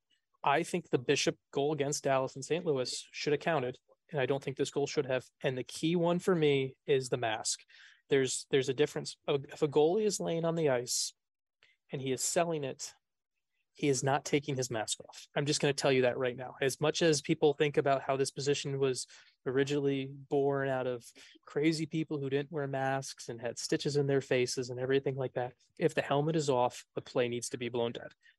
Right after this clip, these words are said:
That is a hundred percent what I, uh, I believe. Um, the fact that Hellebuyck didn't have his helmet,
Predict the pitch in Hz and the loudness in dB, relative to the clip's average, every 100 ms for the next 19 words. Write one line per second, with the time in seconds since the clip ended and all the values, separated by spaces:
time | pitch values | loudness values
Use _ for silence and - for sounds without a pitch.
0 | - 117 131 - 143 156 139 139 131 - | -2 2 2 2 -2 0 0 0 0 0
1 | 120 - 123 117 123 120 120 120 120 _ | -2 -2 0 2 4 4 2 0 -4 _
2 | _ - _ _ 139 127 117 110 - - | _ -20 _ _ -2 -2 -2 -4 -8 -2
3 | 131 120 120 - _ _ _ _ _ _ | 0 0 -2 -14 _ _ _ _ _ _
4 | _ - 147 - 135 131 - 131 139 139 | _ -4 -2 2 2 2 0 0 2 0
5 | 131 127 - 147 151 147 147 135 127 131 | -2 -4 -4 -2 0 -2 -4 -4 -4 -6